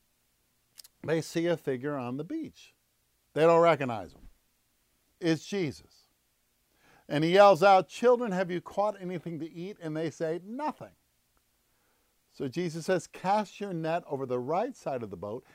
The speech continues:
and you will find something." So they cast it, and they're not able to pull up the fish because there were so many.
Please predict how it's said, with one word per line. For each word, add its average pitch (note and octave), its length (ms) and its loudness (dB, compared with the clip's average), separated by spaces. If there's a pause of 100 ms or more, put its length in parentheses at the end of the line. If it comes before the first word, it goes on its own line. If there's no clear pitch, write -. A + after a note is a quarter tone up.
(180)
and B2 200 -6
you B2+ 120 -2
will D3 120 -2
find B2+ 320 -8
something." - 360 -16 (1120)
So F#3+ 240 6
they F#3 100 6
cast C#4+ 480 -2
it, - 160 -20 (680)
and C#3+ 160 -4
they're D3 100 0
not G3+ 460 0
able F3 340 0
to - 140 -20 (120)
pull F#3+ 360 -8
up C#3+ 340 -6 (460)
the A2+ 80 -10
fish G3+ 480 -6
because C#3+ 320 -8
there D3 100 -6
were D3 60 -8
so E3+ 160 -6
many. C4 260 -10